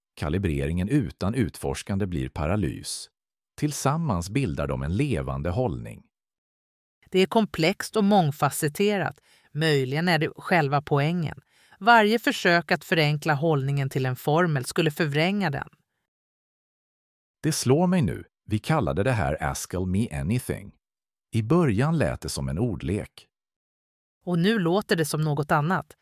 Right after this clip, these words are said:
Speaker 2: Att fråga vem som helst om vad som helst förutsätter att man tror att svaret finns hos den andre.
Speaker 1: Men hela samtalet har handlat om att det inte gör det. Varken hos Askel, hos oss, hos Claude.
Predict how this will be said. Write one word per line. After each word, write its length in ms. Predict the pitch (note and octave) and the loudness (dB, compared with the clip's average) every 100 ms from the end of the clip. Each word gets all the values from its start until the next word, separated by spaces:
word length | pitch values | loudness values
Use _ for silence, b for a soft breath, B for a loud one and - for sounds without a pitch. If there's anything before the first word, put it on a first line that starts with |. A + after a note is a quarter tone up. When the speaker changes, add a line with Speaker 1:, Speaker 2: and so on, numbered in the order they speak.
| b - | b -6
Speaker 2:
Att 160 | D#3 | -6
fråga 420 | - A3 F3+ F#3 | 0 2 4 4
vem 280 | E3 G3 A#3 | 4 4 2
som 180 | - G3+ | 0 0
helst 360 | D#3 D3+ D3 E3 | 2 0 0 -2
om 80 | |
vad 140 | D#3 D3 | -2 0
som 140 | E3 | 0
helst 400 | D3 G3+ C3 - | 2 2 2 -4
förutsätter 640 | - F3+ C#3+ - G3+ - C#3+ | 0 2 2 0 -2 0 -4
att 180 | - | -2
man 140 | D3+ D3 | -2 -2
tror 280 | - A3 D#3 | 0 2 0
att 120 | - | -2
svaret 440 | - G#3 F#3 D3 | -2 2 2 0
finns 300 | - C3+ B2+ | -2 -4 -4
hos 140 | C#3 - | -4 -2
den 120 | D#3 | 0
andre. 440 | D3 C#3+ E3 - _ _ _ _ _ _ _ _ _ - | 0 -2 -6 -8 _ _ _ _ _ _ _ _ _ -2
Speaker 1:
Men 140 | A2+ | 0
hela 420 | A#2 F3+ G2 G2 | 2 0 2 0
samtalet 720 | C3 E3 C#3 C#2+ - B2 D3+ - | 0 0 -2 -2 0 0 0 -2
har 120 | F#2 | -2
handlat 500 | F2 D3 D2+ F2+ - | 0 -2 -2 -2 -2
om 180 | C2+ C2 | -4 -4
att 160 | D#2+ - | -6 -6
det 120 | A#2+ | -4
inte 300 | D#3 B2 A2 | -2 -2 -2
gör 400 | A#2 D2+ F2+ B2 | 0 0 0 -2
det. 200 | D2 - _ _ _ _ | -6 -10 _ _ _ _
Varken 500 | F#2+ D3 G2+ - D2+ | -2 0 0 -4 -6
hos 200 | D#2+ - | -4 -6
Askel, 640 | F2+ F#2 - A#2+ B2 B1 G#1 _ _ _ | -6 -6 -6 -6 -6 -8 -12 _ _ _
hos 280 | B2 - - | -4 -4 -4
oss, 540 | G2 A#2+ - - - - _ | -2 -2 -4 -8 -10 -12 _
hos 220 | - B2 | -6 -6
Claude. 580 | - - A#2 A2+ G1+ A#1+ | -6 -2 0 0 -6 -10